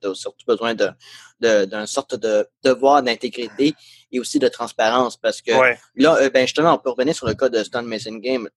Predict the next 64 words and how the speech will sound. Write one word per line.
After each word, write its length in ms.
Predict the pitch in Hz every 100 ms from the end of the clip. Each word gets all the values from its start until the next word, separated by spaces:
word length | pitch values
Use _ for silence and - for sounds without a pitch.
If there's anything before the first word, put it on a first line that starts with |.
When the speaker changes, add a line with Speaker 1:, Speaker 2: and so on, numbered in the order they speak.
| _
Speaker 1:
Là, 140 | 135
on 120 | 151
sait 220 | 113 123 139
Speaker 2:
Mhm. 60 |
Speaker 1:
que, 280 | 120 110 110 _ _ _ _
Dom, 240 | 113 123 127
justement, 240 | - 123
t'avais 220 | 131 113 110
contribué 400 | 120 - 120 131
à 20 |
la 80 | 120
campagne 380 | 110 - 127
de 40 | 120
financement 300 | 120 117 139
de 60 | 131
Kickstarter, 600 | 127 - 117 107 131 175 -
mais 160 | 131
faut 160 | 127 143
que 140 | -
tu 160 | 135 135
te 60 | -
divulgues 360 | 127 131 170
si 220 | - - 143
tu 140 | -
parles 240 | 151 135 127
du 100 | -
jeu. 280 | 156 165 _ _ _ _
Speaker 2:
Ben 80 | 135
Speaker 1:
Parce 160 | 135 139
Speaker 2:
oui. 60 | 180
Speaker 1:
que 280 | 113 107 101
c'est 200 | - 101
ça, 280 | - 135 101
c'est, 200 | - 104
c'est 100 | 131
Speaker 2:
Ben 60 | 151
Speaker 1:
comme 60 |
Speaker 2:
oui, 80 | 196
Speaker 1:
ça 60 | 170
Speaker 2:
puis 60 | 170
Speaker 1:
que 40 |
ça 40 | 120 180
marche. 260 | 165 165 160
Speaker 2:
je, 40 |
je 100 | 151
ferai 160 | 151 170
pas 120 | 208
la 100 | 196
critique 300 | - 160 185
du 60 | 139
jeu 80 | 196
non 180 | 185 151
plus 140 | 196
quand 100 | 170
il 80 | -
va 100 | 160
sortir, 400 | 156 - 196 202
parce 160 | 156
que 220 | - 143 139
j'ai 180 | 135
payé 300 | 139 156 170
pour 100 | 170 139
le 80 |
jeu. 140 | 139